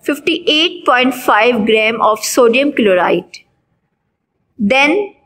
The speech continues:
we put this sodium chloride in volumetric flask. Then we add some water to dissolve this salt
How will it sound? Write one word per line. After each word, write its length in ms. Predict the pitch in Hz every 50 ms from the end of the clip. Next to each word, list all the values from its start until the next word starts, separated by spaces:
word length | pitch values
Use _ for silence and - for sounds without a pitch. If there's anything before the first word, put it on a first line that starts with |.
| _ _ _
we 200 | - 208 247 262
put 480 | 247 - - 302 277 277 294 285 269 208
this 240 | 240 285 285 - -
sodium 600 | 320 277 - 151 226 254 233 240 294 330 403 403
chloride 760 | - 285 254 240 226 214 190 185 202 220 254 - - - _ _ _ _ _ _ _ _ _ _ _ _ _ -
in 440 | - 254 247 247 247 254 247 254 247 233
volumetric 920 | 220 226 240 240 254 277 285 277 269 254 240 247 - - 320 330 - -
flask. 600 | - 269 220 180 - - - - - - - - - _ _ _ _ _ _ _ _ _ _ _ _ _ _ _ _ _ _ _ _ _ _ _ _ _ _ _ _ _ - -
Then 320 | 202 254 285 294 302 269
we 120 | 262 311 285 - - 240 247 240
add 460 | 233 233 240 247 240 - - - -
some 320 | - - - 247 240 226
water 600 | 214 214 196 196 - 202 214 214 240 294 381 - - - _ _ _ _ -
to 120 | 277 269 226
dissolve 600 | 202 233 233 202 - 254 247 254 285 339 277 202
this 280 | 226 226 - - -
salt 420 | - 277 220 202 202 208 233 285